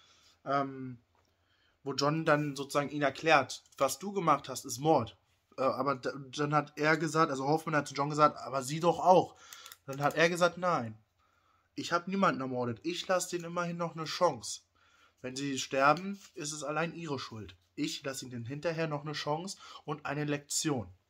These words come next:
Das hatte der Mann, den sie ermordet haben, nicht.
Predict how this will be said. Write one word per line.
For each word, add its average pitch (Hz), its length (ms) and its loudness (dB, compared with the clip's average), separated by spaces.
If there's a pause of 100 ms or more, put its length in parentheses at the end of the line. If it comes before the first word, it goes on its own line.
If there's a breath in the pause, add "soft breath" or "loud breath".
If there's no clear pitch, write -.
(960 soft breath)
Das - 180 -4
hatte 143 240 -4
der 147 240 4
Mann, 170 240 0
den 156 140 -4
sie 147 120 -6
ermordet 147 380 -4
haben, 147 280 -4
nicht. 92 340 -14